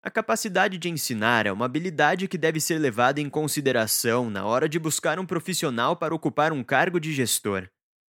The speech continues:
Muito além de delegar tarefas ou resolver problemas, um bom líder consegue perceber dificuldades dos profissionais que integram a equipe e oferecer formas para que eles possam aprender e desenvolver suas habilidades técnicas e comportamentais.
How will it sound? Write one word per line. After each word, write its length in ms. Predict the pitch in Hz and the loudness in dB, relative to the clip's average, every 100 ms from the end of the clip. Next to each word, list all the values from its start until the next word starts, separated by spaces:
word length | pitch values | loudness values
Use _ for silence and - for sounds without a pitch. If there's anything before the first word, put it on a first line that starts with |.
| _ - | _ -4
Muito 320 | 123 156 147 | 0 2 4
além 300 | 113 110 135 | 4 4 -2
de 100 | 120 | -2
delegar 580 | 110 151 120 113 127 151 | 0 2 2 4 4 4
tarefas 720 | - 101 104 127 120 107 101 | 2 2 4 4 2 -4 -4
ou 220 | 135 165 | -2 -2
resolver 600 | 156 190 196 160 123 208 | 0 2 2 2 2 -2
problemas, 800 | - 113 98 131 123 104 104 - - _ | 0 0 2 2 2 0 0 -2 -6 _
um 140 | 165 135 | -8 0
bom 240 | 120 139 | 2 2
líder 480 | 117 110 160 202 202 | 0 0 0 0 0
consegue 520 | - 170 - 160 165 | -2 -2 0 0 0
perceber 640 | - 165 151 143 113 147 | -2 -4 -2 0 2 2
dificuldades 840 | 135 123 151 143 104 113 135 139 123 | 0 -6 -4 -4 0 2 2 0 -4
dos 160 | 131 | -6
profissionais 840 | - 127 143 - 123 104 120 135 - | -4 -4 -4 -4 -2 0 0 0 -4
que 120 | - | -8
integram 520 | 151 - 156 170 170 | -8 -4 -2 -2 -2
a 120 | 160 | 0
equipe 580 | 127 113 127 123 - 110 - _ - | -2 -2 -2 -2 -2 -8 -8 _ -6
e 60 | |
oferecer 460 | 190 220 196 - 196 | -2 0 -2 -2 -4
formas 600 | - 151 151 190 190 180 | -2 0 2 0 -4 -4
para 200 | 170 160 | -2 -2
que 100 | 156 | 0
eles 180 | 143 - | -2 -2
possam 400 | - 139 - 135 | 0 0 0 -2
aprender 580 | 160 156 123 107 147 196 | -2 -4 -4 -2 0 0
e 80 | |
desenvolver 640 | 170 170 180 156 120 127 165 | -2 -4 -2 2 2 2 0
suas 220 | 165 135 | 0 0
habilidades 760 | 127 127 151 110 139 165 139 - | 0 0 0 4 4 4 0 -2
técnicas 680 | - 160 196 196 180 180 127 | 0 0 0 -2 0 0 0
e 60 | |
comportamentais. 1080 | - 175 180 165 165 143 110 101 95 95 - | 0 0 0 -2 0 0 0 0 0 0 -4